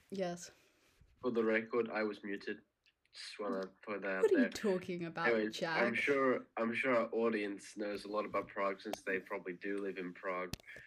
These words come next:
Speaker 2: But don't worry, we have a backup plan. Marsha, tell us the backup plan.
Speaker 1: <laughs> Um,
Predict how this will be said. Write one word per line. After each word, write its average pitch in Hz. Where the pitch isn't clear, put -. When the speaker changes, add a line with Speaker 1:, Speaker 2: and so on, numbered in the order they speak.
Speaker 2:
But 104
don't 113
worry, 95
we 107
have 110
a 98
backup 98
plan. 87
Marsha, -
tell 110
us 107
the 104
backup 101
plan. -
Speaker 1:
<laughs> 254
Um, 202